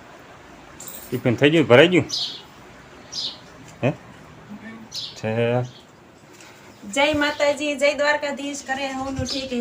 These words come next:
Speaker 2: હેલો YouTube ફેમિલી, તો કેમ છો? બધાય મજામાં? સ્વાગત છે તમારું અમારા નવા વ્લોગમાં.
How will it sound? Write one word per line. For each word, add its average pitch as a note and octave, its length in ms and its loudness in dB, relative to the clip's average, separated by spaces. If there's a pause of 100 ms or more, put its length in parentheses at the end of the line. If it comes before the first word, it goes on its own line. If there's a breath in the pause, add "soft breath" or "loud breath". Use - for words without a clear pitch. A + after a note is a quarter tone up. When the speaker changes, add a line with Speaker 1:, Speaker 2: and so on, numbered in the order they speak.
Speaker 2:
હેલો F#4 240 2
YouTube F4+ 400 -4
ફેમિલી, E4+ 360 -6
તો D#4+ 160 -6
કેમ D#4+ 400 -4
છો? D4 300 -2
બધાય C#4 220 -2
મજામાં? D4 580 -4
સ્વાગત D#4+ 540 -4
છે D4+ 80 -10
તમારું C#4 400 -4
અમારા C4 280 -2
નવા A#3+ 280 -4
વ્લોગમાં. A#3+ 420 -4